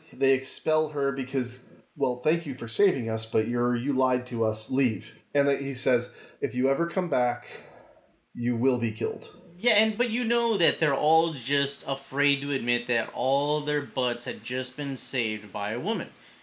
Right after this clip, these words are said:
Speaker 2: And,
Speaker 1: Right.
Speaker 2: and it's just like, oh man, like, you know, butt hurt, butt hurt alarm. You know, it's just like, oh my gosh, you know, uh, I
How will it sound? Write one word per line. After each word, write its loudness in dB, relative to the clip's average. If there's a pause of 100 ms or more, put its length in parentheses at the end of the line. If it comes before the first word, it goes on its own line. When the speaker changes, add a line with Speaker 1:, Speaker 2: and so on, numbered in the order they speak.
(160)
Speaker 2:
And, 4
Speaker 1:
Right. 2
Speaker 2:
and 2
it's -2
just -2
like, 2 (220)
oh -4
man, -4
like, -6 (440)
you 0
know, 0 (140)
butt 4
hurt, -4
butt 2
hurt -2
alarm. -6 (360)
You -4
know, 4
it's 0
just 0
like, 0
oh -4
my -6
gosh, -4
you -8
know, -4 (500)
uh, -4
I 2